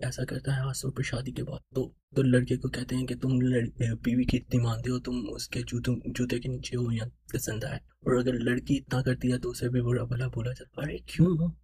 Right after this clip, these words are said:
اگر وہ ایک دوسرے سے محبت کرتے ہیں اور ایک دوسرے کی بات مانتے ہیں تو اس میں برائی کیا ہے؟ اور it has to go both ways، it has to go both ways۔ ایک بندہ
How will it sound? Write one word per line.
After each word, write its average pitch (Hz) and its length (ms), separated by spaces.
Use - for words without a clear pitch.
اگر 147 260
وہ 160 100
ایک 151 160
دوسرے 156 220
سے 151 120
محبت 135 440
کرتے 127 240
ہیں 147 60
اور 143 120
ایک 143 180
دوسرے 147 180
کی 147 60
بات 143 380
مانتے 123 340
ہیں 127 80
تو 135 60
اس - 120
میں 147 80
برائی 143 380
کیا 123 180
ہے؟ - 60
اور - 320
it - 260
has 147 100
to 160 220
go 131 200
both 123 400
ways، 107 520
it - 200
has 147 100
to 131 240
go 117 100
both - 420
ways۔ 170 120
ایک 165 300
بندہ 147 300